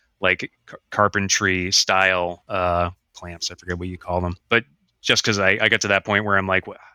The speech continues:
I'm not making progress 'cause I'm too worried about the, the details." So I started, started, uh, uh, doing that at least. So that will get me by for a while, but eventually it's gonna have to go into a, a real enclosure. So yeah, if anybody has feedback on that, uh,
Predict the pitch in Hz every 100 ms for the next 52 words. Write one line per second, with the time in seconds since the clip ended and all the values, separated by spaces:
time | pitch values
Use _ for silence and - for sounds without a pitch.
0 | - 113 110 117 120 110 107 110 101 101
1 | 98 - 92 92 - 95 95 95 92 92
2 | 92 90 98 104 104 95 87 87 90 92
3 | 90 92 87 85 - _ - 92 - 104
4 | 92 87 87 _ - - 90 85 85 _
5 | _ - - - _ - 98 90 92 90
6 | 90 - 90 90 - 95 113 135 127 123
7 | 110 107 110 107 104 92 98 98 101 92
8 | 90 90 90 - 87 85 95 87 87 -
9 | 87 87 87 90 85 - - 92 90 87
10 | 85 92 87 87 85 - 85 87 - 113
11 | 123 110 113 110 107 101 - 95 90 95
12 | 95 98 92 92 95 - _ _ _ _
13 | _ 98 92 90